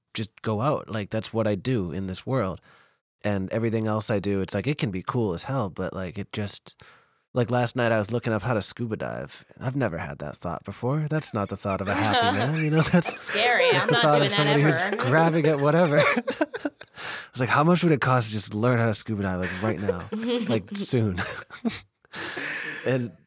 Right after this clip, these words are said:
Speaker 1: I genuinely wanna do it, but I'm like, "I don't give a shit about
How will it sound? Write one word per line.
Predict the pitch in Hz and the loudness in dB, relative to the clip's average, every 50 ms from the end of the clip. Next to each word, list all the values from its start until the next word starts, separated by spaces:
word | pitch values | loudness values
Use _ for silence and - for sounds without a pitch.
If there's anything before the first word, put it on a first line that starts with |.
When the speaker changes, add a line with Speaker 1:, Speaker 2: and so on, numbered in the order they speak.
| _ - - | _ -4 0
Speaker 1:
I | 120 131 | 0 0
genuinely | 127 107 139 165 196 208 185 143 135 123 | 2 2 2 4 4 4 4 4 4 4
wanna | 110 131 139 139 127 | 4 2 2 2 2
do | 107 101 165 175 | 2 2 2 2
it, | 160 - - | 2 0 0
but | - 113 | -2 -4
I'm | 117 120 | -2 -2
like, | 123 123 127 175 | -2 -4 -4 -6
"I | |
don't | 262 262 220 | -8 -8 -8
give | - - 104 | -6 -6 -6
a | 95 87 | -6 -8
shit | - - - - 104 123 131 117 _ _ - | -8 -10 -8 -6 -6 -6 -6 -8 _ _ -8
about | - 110 110 110 107 - | -6 -4 -2 -2 -4 -4